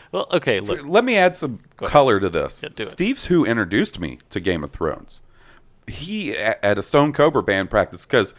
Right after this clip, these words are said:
Speaker 2: if you guys have seen, uh, Scott Pilgrim, you know, the guy, Kyle, that's just there hanging out with the band. He's not in the band.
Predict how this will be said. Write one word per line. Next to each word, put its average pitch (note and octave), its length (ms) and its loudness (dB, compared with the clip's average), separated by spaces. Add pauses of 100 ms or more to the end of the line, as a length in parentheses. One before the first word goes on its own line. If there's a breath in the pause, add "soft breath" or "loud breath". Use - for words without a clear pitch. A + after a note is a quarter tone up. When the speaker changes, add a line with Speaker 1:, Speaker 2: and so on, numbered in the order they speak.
(320 soft breath)
Speaker 2:
if G#2 100 -8
you E3+ 80 -6
guys E3 240 6
have G2+ 100 -8
seen, A2 520 -2
uh, E2 240 4
Scott - 400 -2
Pilgrim, A2 540 -2 (300 soft breath)
you A2+ 120 -6
know, A#2+ 160 2
the G2 80 0
guy, F#2+ 340 6
Kyle, A2 640 2 (120)
that's G2 200 -2
just G#2 240 -4
there F#2+ 300 2
hanging A2 320 0
out G2+ 160 2
with A2+ 100 -8
the A2 60 -4
band. A2+ 300 -2
He's F#2+ 140 -8
not A2 240 0
in F#2+ 200 -4
the A2+ 60 -4
band. C#3 360 0